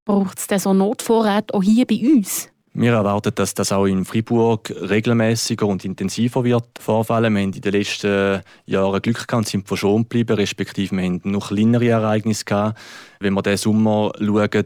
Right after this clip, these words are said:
Speaker 2: Richtung Wallis oder, äh, Tessin, hat es dort, äh, schwere Ereignisse gegeben mit, äh, Ortschaften, wo mehrere Tage abgeschnitten gewesen sind.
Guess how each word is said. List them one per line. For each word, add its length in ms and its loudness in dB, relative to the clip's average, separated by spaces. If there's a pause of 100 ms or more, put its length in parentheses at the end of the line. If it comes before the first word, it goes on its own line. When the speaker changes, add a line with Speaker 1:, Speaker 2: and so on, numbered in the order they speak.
(140)
Speaker 2:
Richtung 320 -6
Wallis 540 -2
oder, 460 0
äh, 40 -4
Tessin, 500 0
hat 100 0
es 40 -16
dort, 340 -6
äh, 380 0
schwere 360 -2
Ereignisse 520 0
gegeben 300 0
mit, 280 -8
äh, 200 0
Ortschaften, 680 -4
wo 80 -6
mehrere 400 -2
Tage 300 -2
abgeschnitten 480 -6
gewesen 200 -8
sind. 360 -4